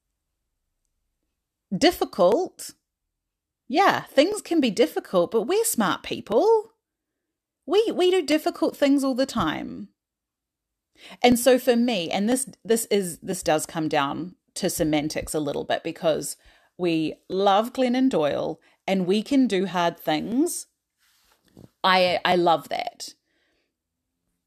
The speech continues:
I love that. And so it does come down to your own, like, definition and your own,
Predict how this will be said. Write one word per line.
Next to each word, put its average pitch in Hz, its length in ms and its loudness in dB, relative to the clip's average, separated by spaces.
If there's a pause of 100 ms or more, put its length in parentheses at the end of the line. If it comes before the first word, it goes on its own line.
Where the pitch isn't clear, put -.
(160)
I 190 100 4
love 170 240 2
that. - 440 -6 (460)
And 202 380 0 (140)
so 214 260 4
it - 140 2
does 233 220 2
come 196 260 -4
down 180 300 -2
to 185 140 -4
your 170 340 0
own, 165 680 -4 (380)
like, 160 240 0 (180)
definition 170 800 -2
and 160 140 0
your 160 300 2
own, 160 540 -2